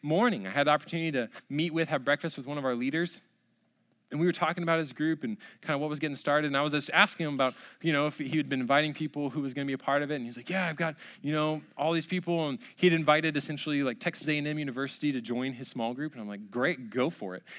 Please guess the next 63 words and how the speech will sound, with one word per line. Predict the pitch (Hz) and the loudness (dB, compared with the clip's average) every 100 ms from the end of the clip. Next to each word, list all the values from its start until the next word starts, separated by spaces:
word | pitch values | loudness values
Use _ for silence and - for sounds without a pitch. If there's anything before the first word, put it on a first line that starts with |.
| - | -2
And | 156 | 0
so | 160 185 170 160 147 - - | 8 8 10 6 0 -10 -8
that | 156 160 180 180 | 0 10 10 12
night, | 170 202 262 175 | 10 12 12 10
what | 175 | 8
I | 175 | 12
got | 175 | 10
to | 170 | 8
see | 165 220 247 | 6 8 8
was | 214 175 | 8 10
that, | 170 156 - - | 10 10 -2 -2
yeah, | 160 247 180 | 8 10 10
sure | 143 - 233 | 6 4 8
enough, | 226 226 175 | 10 8 8
he | |
had | 247 | 8
invited | 240 240 226 | 10 10 10
a | 185 | 8
ton | 220 | 6
of | 220 | 6
people. | 208 202 185 - - | 6 4 2 2 6
And | 202 | 6
in | 208 | 8
fact, | 226 220 | 8 8
he | - 247 | 8 6
drove | 185 143 185 254 254 202 | 6 4 6 8 8 8
about | 196 180 | 8 8
half | - 220 262 | 6 6 6
of | 202 | 4
them | 180 175 | 2 2
just | 170 - | 0 2
in | 202 214 | 6 6
his | 170 208 - | 8 4 4
car | - 226 120 104 _ - - - - | 4 6 6 -2 _ -20 -20 -18 2
to | 214 | 4
get | 160 220 247 | 8 10 10
there, | 139 107 | 6 8
right? | 156 | 8
He | 185 | 10
brought | 190 151 196 254 254 | 8 10 10 10 8
them | 190 175 185 - - | 6 6 2 -4 -2
to | - 233 | 4 10
that | 214 196 | 10 10
place. | 247 254 - - - _ _ _ _ _ - | 10 10 6 -6 -8 _ _ _ _ _ -2
He | |
said, | 160 180 | 4 6
"You're | 170 | 6
gonna | 202 | 8
get | 208 | 8
in | |
my | 202 202 | 10 10
car | 214 240 | 12 12
and | |
I'm | 185 | 10
gonna | 202 | 8
drive | 185 196 240 | 8 8 8
you. | 127 | 6
And | 120 | 4
I'm, | 139 170 147 - _ | 4 2 -4 -14 _
put | - 208 | 4 6
on | |
your | 240 | 6
seatbelt, | 247 240 226 233 | 6 8 8 6